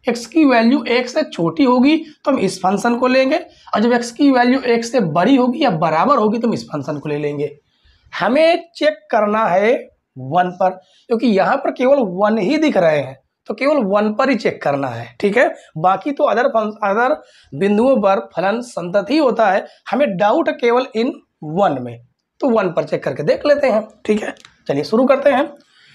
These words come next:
तो लिखेंगे X बराबर एक पर फलन की जांच, फलन की जांच। तो सबसे पहले हम लोग लेंगे लेफ्ट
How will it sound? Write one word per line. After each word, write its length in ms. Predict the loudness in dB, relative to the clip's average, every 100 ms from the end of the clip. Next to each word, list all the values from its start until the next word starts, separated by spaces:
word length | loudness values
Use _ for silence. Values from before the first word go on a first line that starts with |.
| _ -4
तो 80 |
लिखेंगे 540 | 0 2 2 2 2 -2 -10 -20 _ _ _ _ _ -2
X 320 | -2 -2 -2
बराबर 540 | 0 2 0 0 -2 -4 -6 -2
एक 320 | 2 2 0 -6 -4
पर 180 | -4 -4 -8 -16 _ _ _ _ _ _ _ -20 -20 _ _ -20 -20 -20
फलन 440 | -2 2 4 4 2
की 180 | 2 4 4
जांच, 460 | 0 -6 -8 -16 -20 -20 _ _ _ _ _ _ _ _ _ _ _ _ _ _ -20 _ _
फलन 520 | -4 2 2 4 2 0
की 720 | -2 0 4 4 2 -2 -20 _ _ _ _ _ _ _ _ _ _ -8
जांच। 640 | -6 -2 -2 -4 -10 -16 -18 _ _ _ _ _ _ _ _ _ _ _ _ _ _ _ _ _ _ _ -4
तो 80 | -2
सबसे 500 | 0 0 0 2 2
पहले 280 | 2 2 2
हम 100 | 2
लोग 240 | 2 2
लेंगे 720 | 0 -2 -4 -2 0 0 2
लेफ्ट 840 | 0 -2 0 0 -2 -10 _ -20